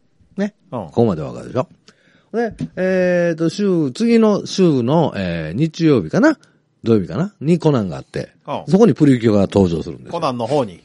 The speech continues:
Speaker 1: はい。
Speaker 2: はい。
Speaker 1: で、あの、あゆみちゃんっておるんよね、コナンの同級生。ちっちゃい小学生。
Speaker 2: えー、あー、女の子ね。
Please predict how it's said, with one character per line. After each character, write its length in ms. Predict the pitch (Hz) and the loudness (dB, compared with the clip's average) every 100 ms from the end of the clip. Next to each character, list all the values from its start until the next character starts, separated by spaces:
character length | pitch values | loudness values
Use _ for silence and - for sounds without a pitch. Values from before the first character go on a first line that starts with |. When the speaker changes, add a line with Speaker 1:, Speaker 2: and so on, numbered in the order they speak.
| - | -14
Speaker 1:
は 240 | - 76 - | -10 -10 -10
い。 40 | |
Speaker 2:
は 80 | 240 | -4
い。 20 | |
Speaker 1:
で、 60 | 202 | 0
あ 100 | 180 | 0
の、 300 | 185 180 175 | 0 -2 0
あ 80 | 277 | 0
ゆ 100 | 294 | 2
み 140 | 277 | 4
ち 60 | 247 | 6
ゃ 100 | 233 | 6
ん 20 | |
っ 40 | |
て 80 | 165 | 6
お 100 | 101 | 0
る 60 | 80 | -2
ん 60 | |
よ 60 | 78 | -6
ね、 140 | 175 | -6
コ 160 | 175 135 | -4 -6
ナ 100 | 110 | -6
ン 100 | 92 | -8
の 140 | 82 | -10
同 220 | 76 87 82 | -10 -12 -8
級 160 | 101 | -10
生。 260 | - 65 - _ _ _ - | -10 -14 -16 _ _ _ -20
ち 100 | - | -10
っ 60 | |
ち 100 | - | -4
ゃ 20 | |
い 100 | 185 | -2
小 120 | 135 101 | -2 -4
学 200 | 92 - | -4 -8
生。 120 | - | -2
Speaker 2:
え 20 | |
ー、 40 | |
あ 180 | 175 175 | 0 2
ー、 20 | 160 | 0
女 180 | 170 151 | -2 -6
の 80 | |
子 100 | - | -8
ね。 180 | 110 156 | -10 -12